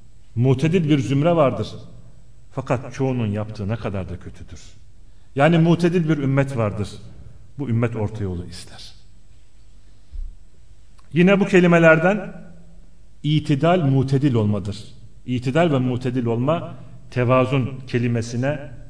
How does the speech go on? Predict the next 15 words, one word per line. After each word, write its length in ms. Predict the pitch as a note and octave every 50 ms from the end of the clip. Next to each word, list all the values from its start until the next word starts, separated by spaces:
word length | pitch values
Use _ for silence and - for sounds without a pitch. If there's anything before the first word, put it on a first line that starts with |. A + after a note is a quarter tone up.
| - - - - - - -
eş 220 | C3 A#2 - -
anlamlı 400 | B2 A2 A2 G#2+ G#2 G2+ G2+ G2+
kelimelerdir. 680 | G2+ - G#2 F#2+ G2 G2 F#2+ F#2 F#2 F#2 F2 - F#2 E2+ - - - - - - - - - - - -
Yani 220 | B2+ C3 C3 B2+
her 180 | A#2 D3+ D#3 C3
şeyde 340 | - C#3 C3 A#2+ A#2 B2+
orta, 360 | B2 - A2 A2 G#2+ A2 - A#2 A2
orta 280 | G#2+ G#2 G2 - A#2+
yolu 240 | A#2 G#2 F#2+ F2+ F2
tutma. 360 | - - - - F2 E2+ D#2+ - - - - - - - - - - - - - - - - - - - - - - - - - - - - - C3
Bunlardan 400 | D3 E3+ F3+ F3 F3+ F3+ F3+ F3+
bir 80 | F#3+
tanesi 400 | F3 F3 D#3+ D#3+ D#3+ D#3 D#3+ E3
de 160 | F#3+ F3 F3+
tesdit, 640 | F#3+ D3+ D3 - - - - G3 F#3+ - F#3+ - -